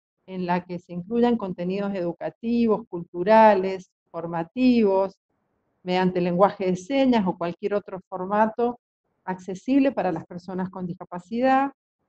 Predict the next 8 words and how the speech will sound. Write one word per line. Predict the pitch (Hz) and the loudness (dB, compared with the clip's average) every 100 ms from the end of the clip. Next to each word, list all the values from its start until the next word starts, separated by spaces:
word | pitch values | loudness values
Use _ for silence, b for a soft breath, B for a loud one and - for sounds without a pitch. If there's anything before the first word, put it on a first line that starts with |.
| _ _ _ _ _ 190 | _ _ _ _ _ -4
Eh, | 185 185 185 180 185 | 2 4 4 4 4
si | 208 | 2
se | 190 214 | 4 4
han | 220 | 4
generado | - 208 208 226 226 | 4 6 10 10 10
mecanismos | 220 208 196 220 233 | 8 4 6 6 8
de | 226 | 6
comunicación, | 220 190 185 - 185 185 185 240 240 254 | 4 -2 -4 -6 -4 -6 -4 2 4 4